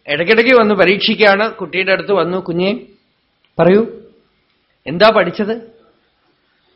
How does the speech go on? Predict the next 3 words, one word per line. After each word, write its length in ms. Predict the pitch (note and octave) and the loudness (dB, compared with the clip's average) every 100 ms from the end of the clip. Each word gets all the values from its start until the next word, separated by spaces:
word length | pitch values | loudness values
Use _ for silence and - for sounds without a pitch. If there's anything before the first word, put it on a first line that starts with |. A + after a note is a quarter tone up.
| _ _ _ - | _ _ _ 2
"പപ്രച്ഛ 600 | A#3+ - A3+ A3+ - - A#3 A3+ - - _ _ _ _ F#3 | 2 4 6 6 4 2 2 2 -12 -20 _ _ _ _ -4
കഥ്യതാം 680 | F3+ G3 F#3+ A3+ A3+ A3 A3 | -2 0 2 6 6 8 6
വത്സ 340 | A3 - - | 4 2 2